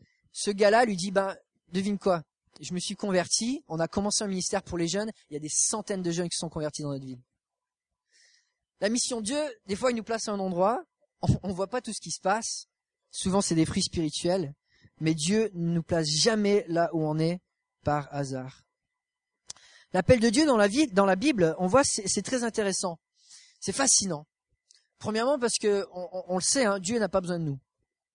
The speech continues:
Dieu, il a, il n'a pas vraiment besoin de nous pour accomplir son des-, ses desseins,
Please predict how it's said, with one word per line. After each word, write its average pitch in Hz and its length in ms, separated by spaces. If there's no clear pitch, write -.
Dieu, 240 160
il 202 80
a, 202 120
il 202 60
n'a 196 60
pas 302 160
vraiment 226 280
besoin 202 320
de 202 60
nous 269 100
pour 185 220
accomplir 202 520
son 196 180
des-, 190 100
ses - 340
desseins, 233 460